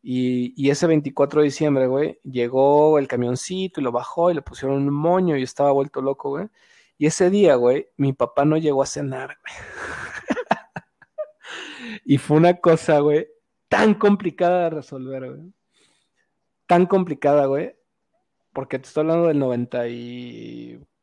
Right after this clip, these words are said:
tres, tal vez, ¿no? Y solo me tomó veinte años entender, güey,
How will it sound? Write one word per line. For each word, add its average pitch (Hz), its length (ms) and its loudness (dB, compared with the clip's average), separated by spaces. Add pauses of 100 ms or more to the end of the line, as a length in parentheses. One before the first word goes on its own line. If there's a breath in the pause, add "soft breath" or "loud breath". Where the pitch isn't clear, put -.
(200)
tres, 120 360 -2
tal 160 180 2
vez, 156 180 -4
¿no? 180 160 -14 (720)
Y 123 680 -6
solo 143 240 4
me 165 140 6
tomó 139 300 6
veinte 147 340 6
años 143 320 4
entender, 131 520 -2
güey, 143 200 -8